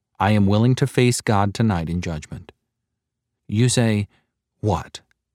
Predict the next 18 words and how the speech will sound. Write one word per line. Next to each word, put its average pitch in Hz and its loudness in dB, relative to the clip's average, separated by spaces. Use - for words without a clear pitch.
Have 98 0
you 90 0
never 82 -2
sinned?" 85 -6
Alas, 104 -2
I 82 -6
have. 95 -8
Thank 135 0
God, 107 -2
you 120 2
will 127 4
never 123 4
know 117 2
how 113 0
deeply 98 -4
I 82 -10
have 76 -8
sinned. 76 -10